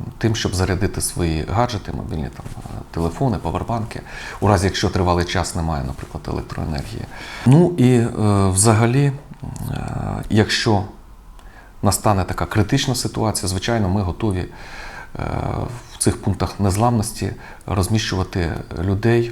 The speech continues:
В першу чергу це в будинку культури в Нових Петрівцях, розміщувати людей на фактично постійне проживання. Якщо станеться така ситуація, м,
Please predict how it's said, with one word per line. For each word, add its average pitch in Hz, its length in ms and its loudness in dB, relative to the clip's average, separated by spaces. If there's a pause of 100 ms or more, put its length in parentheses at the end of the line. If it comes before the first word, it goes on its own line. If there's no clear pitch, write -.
В - 80 -16
першу 101 260 0
чергу 90 300 0
це 82 220 -2
в 71 180 -4
будинку 90 340 0
культури 87 440 -4 (320)
в 92 40 -2
Нових 85 240 -2
Петрівцях, 113 640 -2 (260)
розміщувати 101 540 0
людей 107 320 2
на 98 380 2 (180)
фактично 98 380 -2
постійне 85 440 -2
проживання. 90 580 0 (720)
Якщо - 220 -4
станеться 87 400 -2
така - 180 -6
ситуація, - 600 -4
м, - 80 -6